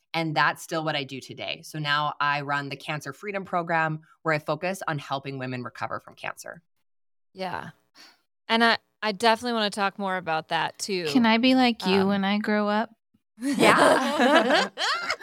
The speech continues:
Speaker 2: <laughs> For so many reasons, I want an attic office.
Speaker 3: Mm.
Speaker 2: And
Speaker 1: <laughs>
Speaker 2: yeah,
Speaker 3: I just
Speaker 2: now
Speaker 3: wanna be as
Speaker 2: then.
Speaker 3: cool as you are.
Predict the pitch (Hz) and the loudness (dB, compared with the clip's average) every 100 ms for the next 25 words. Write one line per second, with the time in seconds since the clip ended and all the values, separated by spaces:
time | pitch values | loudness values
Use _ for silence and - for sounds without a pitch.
0 | - - - 254 - 285 285 269 - - | -4 -4 -2 -4 -4 -14 -16 -16 -18 -4
1 | 247 - 214 - 214 - 311 - 262 262 | -4 0 -4 -2 -2 0 0 4 6 8
2 | 302 302 285 240 254 226 214 220 220 220 | 8 4 4 4 4 4 4 2 4 4
3 | 214 226 220 196 196 202 196 180 196 190 | 4 4 4 4 6 4 2 0 0 0
4 | 190 180 - - - _ - 175 160 214 | 0 -2 -6 -12 -14 _ -14 -10 2 4
5 | 190 190 262 185 190 - 196 190 180 185 | 6 4 2 2 0 -2 -2 0 0 0
6 | 175 175 180 190 226 359 339 302 233 220 | -2 -4 0 0 2 0 2 2 4 4
7 | 214 185 - 208 190 190 185 160 143 135 | 4 2 0 2 4 2 0 2 2 2
8 | - 180 | 0 -2